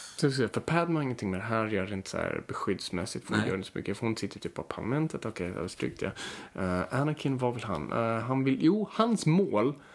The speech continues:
Speaker 1: han drömmer
Speaker 2: Han vill
Speaker 1: tidigt i
Speaker 2: porka.
Speaker 1: filmen. Han vill porka också. Han drömmer tidigt att hon kommer dö, så han vill förhindra att, att hon
Speaker 2: Ja.
Speaker 1: ska dö.
Speaker 2: Ja.
Speaker 1: Och det är ju, det är ju en bra grej, någonting vi inte kan ta på, någonting som är så här, någonting som eventuellt kommer hända, men som vi inte kan, liksom,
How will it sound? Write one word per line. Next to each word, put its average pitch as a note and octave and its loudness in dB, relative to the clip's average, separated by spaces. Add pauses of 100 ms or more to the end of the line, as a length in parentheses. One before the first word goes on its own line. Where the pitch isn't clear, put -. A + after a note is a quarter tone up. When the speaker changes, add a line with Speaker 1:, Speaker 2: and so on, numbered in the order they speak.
(160)
Speaker 1:
han F3+ 6
drömmer C#3+ 6 (320)
Speaker 2:
Han A#2 2
vill C3+ 8
Speaker 1:
tidigt C3+ -8
i A2+ -4
Speaker 2:
porka. G#2+ 6
Speaker 1:
filmen. F#2+ 0 (400)
Han B2 2
vill B2 4
porka G2 0
också. - -2
Han - 2
drömmer C#3 4
tidigt A#2+ 4
att G#2 -2
hon A2 2
kommer F#2+ 2
dö, E2 2 (160)
så - 0
han B2 8
vill B2 4
förhindra G2+ 4
att, - -6
att G2 -2
hon G#2+ 6
Speaker 2:
Ja. G2+ 6
Speaker 1:
ska G2+ 0
dö. D2+ 0 (360)
Speaker 2:
Ja. G#2+ 4
Speaker 1:
Och D#3+ 6
det D#3+ 0
är F#3+ 4
ju, C#3 4 (380)
det D#3 4
är - 8
ju D3+ 8
en B2+ 6
bra G2 4
grej, F#2 4
någonting A2 2
vi A2 4
inte G2+ 0
kan G2+ 2
ta A2+ 6
på, E2 0
någonting G2 2
som G2+ 0
är F#2 0
så F#2+ 0
här, E2 2 (160)
någonting D3+ 4
som D3 2
eventuellt D#3 4
kommer C3+ 4
hända, F#2 2
men A2+ 4
som A#2+ 4
vi B2 4
inte C3 2
kan, A2+ 4
liksom, G#2 2